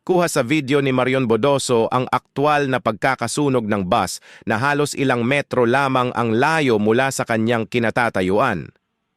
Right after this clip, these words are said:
Samantala, si Lady Hope Evangelio, na nooy nasa sakayan,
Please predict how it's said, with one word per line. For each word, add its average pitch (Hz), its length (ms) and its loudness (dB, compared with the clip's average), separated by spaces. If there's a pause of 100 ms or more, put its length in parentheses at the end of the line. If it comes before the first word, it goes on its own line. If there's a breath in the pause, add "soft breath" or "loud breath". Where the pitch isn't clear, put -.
(280)
Samantala, 139 800 -2 (240)
si - 160 -4
Lady 143 400 0
Hope 143 240 0
Evangelio, 123 800 0 (160)
na 117 160 0
nooy 143 320 2
nasa 135 320 -2
sakayan, 123 640 -2